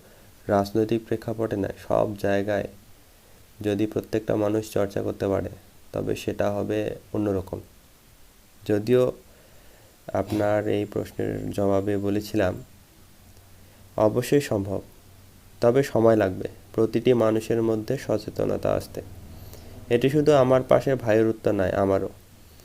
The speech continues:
এখন এই বিষয়ে আরও বলবেন,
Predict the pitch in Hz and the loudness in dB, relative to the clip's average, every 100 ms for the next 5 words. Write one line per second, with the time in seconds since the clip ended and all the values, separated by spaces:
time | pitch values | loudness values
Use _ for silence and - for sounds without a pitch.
0 | - - - - 110 110 - 131 131 131 | -20 -20 -14 0 2 2 2 4 6 4
1 | 120 117 - 127 117 107 113 120 - - | 2 -2 0 0 2 2 4 2 -2 -14
2 | - - - 107 104 104 104 117 110 | -20 -20 -12 -8 -4 -2 0 0 0